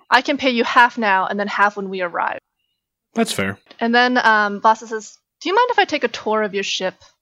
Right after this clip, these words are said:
Speaker 1: I just want to
Speaker 2: Uh,
Speaker 1: make
Speaker 2: no,
Speaker 1: sure,
Speaker 2: I'm
Speaker 1: I just want to make sure it is secure enough for our passage."
Speaker 2: Yep.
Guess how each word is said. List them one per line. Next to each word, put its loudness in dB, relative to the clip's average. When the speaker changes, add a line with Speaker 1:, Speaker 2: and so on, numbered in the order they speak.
Speaker 1:
I 2
just -4
want 4
to 0
Speaker 2:
Uh, 2
Speaker 1:
make 2
Speaker 2:
no, 2
Speaker 1:
sure, 4
Speaker 2:
I'm 2
Speaker 1:
I 6
just -6
want 2
to 0
make -2
sure 0
it -2
is -2
secure -6
enough -4
for 0
our -2
passage." -10
Speaker 2:
Yep. -6